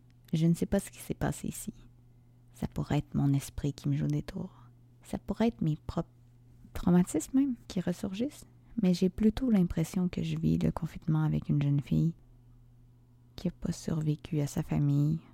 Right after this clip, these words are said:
Je sais pas ce qu'elle fait encore ici. Je me suis posé tellement de questions après cet événement-là. J'aimerais vraiment savoir ce qui s'est passé ici, puis je vais essayer de le découvrir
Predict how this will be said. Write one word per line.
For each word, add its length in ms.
Je 80
sais 80
pas 180
ce 80
qu'elle 140
fait 220
encore 220
ici. 280
Je 120
me 60
suis 140
posé 320
tellement 440
de 60
questions 560
après 220
cet 140
événement-là. 520
J'aimerais 280
vraiment 320
savoir 280
ce 60
qui 100
s'est 80
passé 340
ici, 340
puis 300
je 100
vais 60
essayer 240
de 60
le 80
découvrir 600